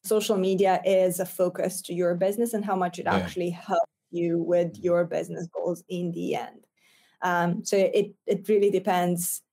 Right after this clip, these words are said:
Speaker 1: but you need to validate it first.
Speaker 2: Yeah. No, that's very, very good. Just have a go, see what happens, and then figure
Speaker 1: Yeah.
Speaker 2: it out. It's, there's no
Speaker 1: Exactly.
Speaker 2: silver bullet, there's no right or wrong
Speaker 1: Yeah.
Speaker 2: answer. Just,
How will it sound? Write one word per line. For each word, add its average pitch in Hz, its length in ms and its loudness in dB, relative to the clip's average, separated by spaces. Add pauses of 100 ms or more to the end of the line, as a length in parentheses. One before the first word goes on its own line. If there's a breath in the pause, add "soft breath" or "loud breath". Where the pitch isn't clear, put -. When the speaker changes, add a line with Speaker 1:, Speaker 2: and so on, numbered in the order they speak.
Speaker 1:
but 214 100 2
you 226 100 4
need 240 160 2
to 233 80 0
validate 185 480 0
it - 140 -10
first. - 440 -12 (360)
Speaker 2:
Yeah. 101 260 -10 (260)
No, 120 100 -4
that's 120 200 0
very, 120 240 0 (140)
very 123 340 2
good. 107 280 0 (440 loud breath)
Just 156 160 0
have 185 180 2
a 185 60 2
go, 127 280 2
see 147 220 2
what 123 140 2
happens, 107 680 -2
and 107 160 0
then 107 140 0
figure 113 300 2
Speaker 1:
Yeah. 104 60 4
Speaker 2:
it 98 60 0
out. 92 280 -4 (120)
It's, 107 240 -2
there's 107 260 -2
no 135 200 2
Speaker 1:
Exactly. 104 60 0
Speaker 2:
silver 117 380 4
bullet, 117 340 0
there's 110 200 0
no 110 120 0
right 104 280 2
or 104 80 2
wrong 101 220 4
Speaker 1:
Yeah. 101 80 4
Speaker 2:
answer. 98 400 0 (340 soft breath)
Just, - 260 -4